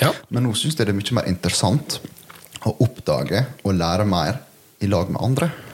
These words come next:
Speaker 1: Ja.
Speaker 2: Sant? Sånn som oss to da. Vi har jo forskjellige både kunnskap og ferdigheter. Så når
Speaker 1: Mm.
Speaker 2: vi går i lag, så deler vi på det.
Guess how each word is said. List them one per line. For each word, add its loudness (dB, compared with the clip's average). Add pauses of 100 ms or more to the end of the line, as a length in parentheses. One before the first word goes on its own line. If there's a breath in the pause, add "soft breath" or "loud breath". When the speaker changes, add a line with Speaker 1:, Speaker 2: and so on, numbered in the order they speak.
(720 loud breath)
Speaker 1:
Ja. 0 (180)
Speaker 2:
Sant? 0
Sånn 2
som 0
oss -2
to 0
da. 2 (800 loud breath)
Vi -2
har 4
jo 2 (180)
forskjellige 0
både 2
kunnskap 0
og -12
ferdigheter. 0 (720 loud breath)
Så 2
når 8
Speaker 1:
Mm. 4
Speaker 2:
vi 4
går 0
i 2
lag, 0 (520)
så 0
deler 2
vi 0
på -2
det. 2